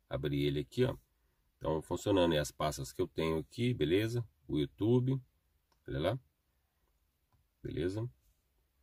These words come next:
Navegador, tranquilo, né? E aqui o, o ícone da T V, tá? Abriu aqui, ó. Vou pegar aqui.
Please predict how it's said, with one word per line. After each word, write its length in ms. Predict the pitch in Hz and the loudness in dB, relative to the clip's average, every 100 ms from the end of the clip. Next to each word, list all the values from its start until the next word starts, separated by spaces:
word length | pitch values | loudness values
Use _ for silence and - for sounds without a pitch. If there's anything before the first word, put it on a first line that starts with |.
| - | -10
Navegador, 720 | 87 78 78 80 85 92 107 - _ _ _ _ _ _ _ | -4 -2 0 0 2 2 2 -2 _ _ _ _ _ _ _
tranquilo, 600 | - 71 - 87 107 131 - _ _ _ _ _ _ _ - - | -6 -6 -4 -2 -2 -4 -8 _ _ _ _ _ _ _ -12 -4
né? 220 | 90 131 _ _ _ - | -4 -4 _ _ _ -10
E 120 | 85 | -10
aqui 360 | - - 87 | -8 -4 2
o, 280 | 95 92 92 - - | 4 4 2 -6 -6
o 140 | 87 | -4
ícone 260 | 85 92 87 | 0 0 2
da 260 | 87 85 78 | 2 0 -2
T 180 | 87 | -4
V, 240 | 80 73 - _ _ _ _ _ _ - | -2 -2 -4 _ _ _ _ _ _ -12
tá? 200 | 76 - - - | -12 -12 -18 -14
Abriu 320 | - 73 76 | -8 -2 -2
aqui, 280 | 73 - 135 | -2 -2 -2
ó. 100 | 113 - _ _ _ _ _ _ _ - | -2 -4 _ _ _ _ _ _ _ -20
Vou 80 | - | -14
pegar 220 | - - | -6 -4
aqui. 340 | 65 - 110 | -4 -6 -6